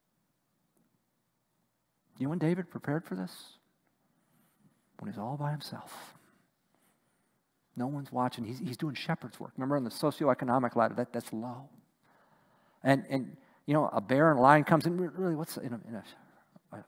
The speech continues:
flock of sheep? What, what's, what's one, one sheep? But no, David said, "I was called to protect the lives of these sheep." So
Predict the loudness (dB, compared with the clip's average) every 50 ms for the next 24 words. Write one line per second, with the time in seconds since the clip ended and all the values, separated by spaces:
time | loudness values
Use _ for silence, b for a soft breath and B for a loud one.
0 | -20 -20 -20 _ _ -12 2 6 6 6 6 6 2 -2 -4 -2 -4 -2 -2 -2
1 | -4 -2 -2 -4 -4 -6 -8 -8 -6 -6 -6 -8 -10 -10 -10 -10 -10 -12 -12 -12
2 | -12 -14 -16 -18 -20 _ -20 _ _ _ _ _ _ _ _ _ _ _ _ _
3 | _ _ _ _ _ _ _ _ _ _ -4 -2 0 0 2 4 4 4 4 2
4 | 2 0 2 2 0 -2 -6 -12 -10 -6 -6 -6 -6 -6 -10 -12 -12 -12 -12 -10
5 | -6 -6 -6 -6 -6 _ -16 -20 -20 -20 _ _ _ _ _ _ _ _ _ _
6 | _ _ _ _ -4 0 2 2 2 2 0 -2 -4 -6 -8 -8 -8 -8 -8 -6
7 | -4 -4 -4 -4 -4 0 0 0 0 0